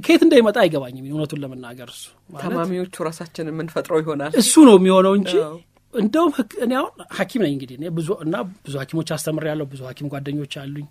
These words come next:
Speaker 1: እውነቱ ምንድን ነው? እውነቱ ሁል ጊዜ እኔ፣ እኔ የሚሰማኝ ስሜት ጎዶሎነት ነው ማለት ከልቤ ማለት ነው ማለት ከወጣሁበት ቀን ቅድም ያልኩት ማለት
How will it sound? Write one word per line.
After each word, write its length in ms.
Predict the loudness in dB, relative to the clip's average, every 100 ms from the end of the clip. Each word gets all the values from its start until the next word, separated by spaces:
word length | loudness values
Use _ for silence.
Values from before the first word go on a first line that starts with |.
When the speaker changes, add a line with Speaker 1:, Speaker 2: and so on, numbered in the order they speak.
| _
Speaker 1:
እውነቱ 340 | 8 12 10 8
ምንድን 280 | 2 2 0
ነው? 80 | -2
እውነቱ 320 | 4 4 4 2 -4 _ -10
ሁል 240 | -2 2
ጊዜ 180 | 2 4 4
እኔ፣ 160 | 6 4 4
እኔ 140 | 4 4
የሚሰማኝ 600 | 2 0 0 -2 0 -2
ስሜት 300 | -2 -6 -4
ጎዶሎነት 600 | 2 4 6 2 -4 -10
ነው 120 | -18 -20
ማለት 200 | -18 -20 -6
ከልቤ 320 | -2 -2 0 -2
ማለት 260 | -4 -10
ነው 100 | -12
ማለት 220 | -12 -12 -12
ከወጣሁበት 680 | 0 4 4 6 4 6 2
ቀን 160 | 0 -8 -6 -6 -6 -6 -8
ቅድም 260 | 0 4 6
ያልኩት 280 | 4 -2
ማለት 300 | -8 -6 -6